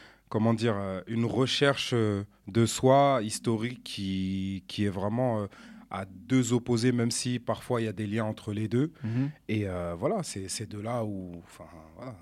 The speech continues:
Speaker 1: on a tous envie de, de connaître ses racines, ses origines. Et pour moi, ça passe par l'histoire.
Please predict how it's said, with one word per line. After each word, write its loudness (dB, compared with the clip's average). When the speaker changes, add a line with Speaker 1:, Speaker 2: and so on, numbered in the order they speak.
Speaker 1:
on -16
a -16
tous -12
envie -6
de, -10
de -10
connaître -6
ses -8
racines, -4
ses -8
origines. -4
Et -6
pour -10
moi, 0
ça -6
passe -4
par -6
l'histoire. -10